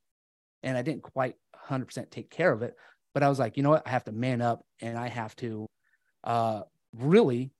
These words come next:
just provide for my family." Uh, in short term, I just had short fuses. I was short fused, you know, mad all the time, uh, you know, um, and then I kind of went, got past that, and my wife actually helped me out with that.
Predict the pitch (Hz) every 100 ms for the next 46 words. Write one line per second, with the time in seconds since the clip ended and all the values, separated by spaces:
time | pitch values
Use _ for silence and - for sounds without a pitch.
0 | _ - 143 - 113 123 123 127 107 139
1 | 127 95 - _ _ _ _ _ - 123
2 | 123 _ _ _ 202 175 - 214 180 180
3 | 170 143 - _ - 139 123 135 - 127
4 | - 123 98 - _ _ - 139 123 -
5 | 160 - 143 139 135 - _ _ _ _
6 | - 127 113 131 135 135 131 123 139 131
7 | 127 123 _ _ _ - 120 117 113 -
8 | 120 117 110 107 _ _ _ 123 123 120
9 | 117 110 _ _ _ _ _ _ _ _
10 | _ _ _ 147 147 143 127 - - _
11 | - 220 156 120 135 135 170 - - _
12 | _ _ 170 165 _ - - 131 123 -
13 | 107 98 - 135 131 123 117 139 139 135
14 | 123 - 110 135 117 120 123 107 101 98